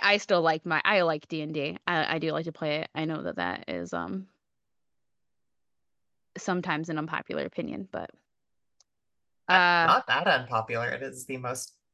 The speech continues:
Speaker 2: popular
Speaker 1: Okay,
Speaker 2: game.
Speaker 1: that's fair.
Speaker 2: <laughs>
Speaker 1: It is
Speaker 2: Th-,
Speaker 1: the most
Speaker 2: this
Speaker 1: popular. <laughs>
Speaker 2: is
Speaker 1: It is the most popular game. I mean, among, like, people who are indie designers, the, the, it, D and D gets a lot of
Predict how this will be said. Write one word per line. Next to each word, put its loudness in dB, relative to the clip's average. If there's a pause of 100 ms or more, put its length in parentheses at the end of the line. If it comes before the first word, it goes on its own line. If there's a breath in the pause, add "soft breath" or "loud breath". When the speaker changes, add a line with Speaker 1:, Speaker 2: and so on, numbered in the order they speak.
Speaker 2:
popular -6
Speaker 1:
Okay, 4
Speaker 2:
game. -10 (100)
Speaker 1:
that's 0
fair. 2 (140)
Speaker 2:
<laughs> -20
Speaker 1:
It 6
is 4
Speaker 2:
Th-, 2
Speaker 1:
the 4
most 4
Speaker 2:
this 0
Speaker 1:
popular. 4
<laughs> 2
Speaker 2:
is -4 (420)
Speaker 1:
It 8
is 6
the 4
most 6
popular 2
game. 2
I 4
mean, 0
among, 2
like, -6 (260)
people 4
who 2
are 2
indie -4
designers, -2
the, -4 (280)
the, -4 (300)
it, -6
D -2
and -4
D -8
gets -6
a -6
lot -2
of -6